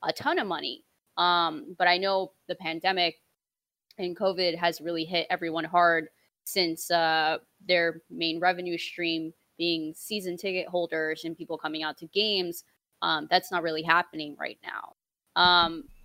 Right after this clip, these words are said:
so for me to see them do something like that, I'm like, "Why am I even surprised?" Um, for a long time now, I just feel like the ownership of the club has never really been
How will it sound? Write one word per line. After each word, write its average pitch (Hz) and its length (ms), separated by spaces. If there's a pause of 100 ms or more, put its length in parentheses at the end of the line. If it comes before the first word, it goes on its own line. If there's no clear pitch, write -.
so 208 200
for 214 140
me 262 160
to 240 100
see 233 220
them 190 180
do 185 160
something 208 320
like 226 220
that, 233 240
I'm 180 100
like, 165 280 (540)
"Why 180 420
am 190 120
I 185 120
even 165 260
surprised?" 165 720 (400)
Um, 170 400
for 220 240
a 202 80
long 220 320
time 190 360
now, 156 480
I 170 360
just 190 240
feel 180 200
like 165 220 (380)
the 190 260
ownership 196 540
of 180 200
the 165 120
club 185 380
has 175 300
never 170 320
really 175 380
been 170 320